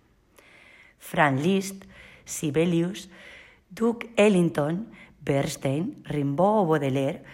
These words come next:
fueron sinestetas, entre otros muchos. Gracias a los nuevos avances tecnológicos en imagen cerebral, se ha podido estudiar qué es lo que ocurre en el cerebro de las personas sinestésicas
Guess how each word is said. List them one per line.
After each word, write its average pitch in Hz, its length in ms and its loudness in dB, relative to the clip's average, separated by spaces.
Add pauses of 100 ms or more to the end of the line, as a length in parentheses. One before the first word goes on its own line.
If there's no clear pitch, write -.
(100)
fueron 233 300 0
sinestetas, 170 920 -4
entre 143 260 -2
otros 135 280 -4
muchos. 131 520 -6 (1000)
Gracias 190 360 0
a 240 40 2
los 226 180 2
nuevos 143 400 0
avances 147 460 0
tecnológicos 147 720 -4
en 185 100 2
imagen 151 380 -2
cerebral, 143 540 -2 (380)
se - 160 -2
ha 247 60 0
podido 240 360 2
estudiar 147 600 0 (260)
qué 165 180 2
es 156 140 -2
lo 160 180 0
que 151 120 0
ocurre 185 360 0
en 147 80 2
el 151 120 2
cerebro 190 360 2
de 147 100 0
las 143 160 -4
personas 202 380 -4
sinestésicas 165 840 -4